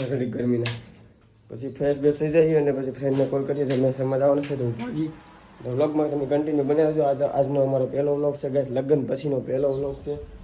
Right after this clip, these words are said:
તો સપોર્ટ કરજો, ગાઈસ, અને ધીમે ધીમે અમે પાછું નવું સ્ટાર્ટ કરીશું વ્લોગ બનાવવાનું. ઓકે, ગાઈસ, એટલે સપોર્ટ કરતા રહેજો. લાઈક, કોમેન્ટ, શેર, સબસ્ક્રાઇબ જરૂર કરી દેજો. અને અમારા ગામમાં નાઇટ ક્રિકેટ ટુર્નામેન્ટ ચાલુ છે, એટલે આપણે છેલ્લા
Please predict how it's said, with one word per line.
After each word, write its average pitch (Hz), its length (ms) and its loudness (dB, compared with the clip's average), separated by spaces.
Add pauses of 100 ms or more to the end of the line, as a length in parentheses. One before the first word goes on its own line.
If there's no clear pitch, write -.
(880)
તો 123 340 0
સપોર્ટ 135 340 -2
કરજો, 143 240 2
ગાઈસ, 147 200 4
અને 139 280 2
ધીમે 135 260 6
ધીમે 139 180 4
અમે 135 160 2
પાછું 127 520 -4
નવું 135 220 4
સ્ટાર્ટ 135 420 2
કરીશું 165 380 4 (540)
વ્લોગ 135 240 4
બનાવવાનું. 147 520 2 (1200)
ઓકે, 156 240 2
ગાઈસ, 165 220 6 (160)
એટલે 123 160 -2
સપોર્ટ 135 340 -2
કરતા 139 200 2
રહેજો. 147 200 2
લાઈક, 135 240 2
કોમેન્ટ, 147 260 2
શેર, - 140 -2
સબસ્ક્રાઇબ 131 360 -4
જરૂર 139 260 -4
કરી 151 120 -4
દેજો. 156 240 2 (460)
અને 123 160 0
અમારા 135 220 0
ગામમાં 135 240 -2
નાઇટ 131 260 0
ક્રિકેટ 131 220 -6
ટુર્નામેન્ટ 131 440 -4
ચાલુ 151 240 0
છે, 139 140 -4
એટલે 127 160 -4
આપણે 123 180 -4
છેલ્લા 147 420 -2